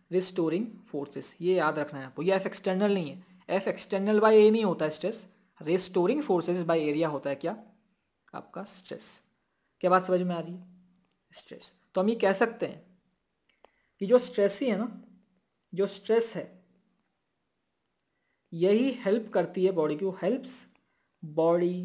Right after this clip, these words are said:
regain its shape। क्या बात समझ में आ रही है? तो आपको स्ट्रेस का सिंपल सा डेफिनेशन याद रखना है, स्ट्रेस की वजह से ही वो अपनी वापस उस पोजीशन पर, अपनी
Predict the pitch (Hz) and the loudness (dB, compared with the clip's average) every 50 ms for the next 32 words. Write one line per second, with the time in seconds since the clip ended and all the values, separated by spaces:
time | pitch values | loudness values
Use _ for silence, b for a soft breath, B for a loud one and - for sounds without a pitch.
0 | 180 - - - - - _ _ _ _ _ _ _ _ _ _ _ - 151 151 | -10 -12 -16 -20 -20 -20 _ _ _ _ _ _ _ _ _ _ _ -12 -8 -6
1 | 156 151 151 160 170 170 170 165 165 170 170 170 175 - _ _ _ _ _ _ | -6 -6 -2 -2 -2 0 -2 -2 -4 -6 -8 -10 -12 -16 _ _ _ _ _ _
2 | _ _ _ _ _ _ 175 160 165 - - - - - _ _ - - - - | _ _ _ _ _ _ -8 -8 -8 -12 -18 -18 -18 -20 _ _ -20 -20 -18 -14
3 | - 170 - - - _ _ _ _ _ _ _ _ _ _ _ _ _ _ _ | -12 -12 -12 -12 -16 _ _ _ _ _ _ _ _ _ _ _ _ _ _ _
4 | _ _ _ _ _ _ _ _ _ _ _ _ _ _ _ _ _ _ _ _ | _ _ _ _ _ _ _ _ _ _ _ _ _ _ _ _ _ _ _ _
5 | _ _ _ _ _ _ _ _ _ _ _ _ _ _ _ _ _ _ _ _ | _ _ _ _ _ _ _ _ _ _ _ _ _ _ _ _ _ _ _ _
6 | 180 165 175 180 180 180 180 175 175 175 165 170 196 196 196 180 - 208 185 - | 2 4 4 4 4 2 -4 -4 -4 -6 -8 -8 -6 -4 -6 -4 -4 -6 -8 -8
7 | - - 202 202 202 - 240 220 226 - 180 175 170 165 - 226 226 226 170 170 | -6 -4 -4 -4 -4 -4 -6 -8 -6 -6 -6 -6 -6 -2 -2 -2 0 2 0 0
8 | 165 165 165 165 160 165 170 165 151 143 139 135 - - _ - - - _ _ | 0 -2 -6 -10 -8 -8 -8 -8 -8 -10 -10 -12 -16 -20 _ -20 -20 -20 _ _
9 | _ _ _ _ _ _ - 170 - - - - 233 254 247 247 - 269 240 175 | _ _ _ _ _ _ -12 -10 -10 -10 2 8 8 8 8 8 0 -4 -4 -2
10 | 156 156 165 170 165 - 226 214 220 254 262 247 202 - - - 180 185 202 247 | -2 0 0 0 0 2 2 2 2 4 6 6 4 4 2 -4 -4 -2 -2 -4
11 | - - - - 156 151 147 147 - 247 269 262 - - - - 190 175 - - | -4 -8 -14 0 4 4 4 4 2 -4 -4 -4 -6 -12 -10 -10 -10 -10 -10 -14
12 | - - _ _ 180 175 175 190 196 180 190 165 151 156 156 151 - - 180 220 | -18 -20 _ _ 0 2 2 2 0 0 -2 -4 -4 -2 -4 -4 -4 -4 -4 -6
13 | 220 | -6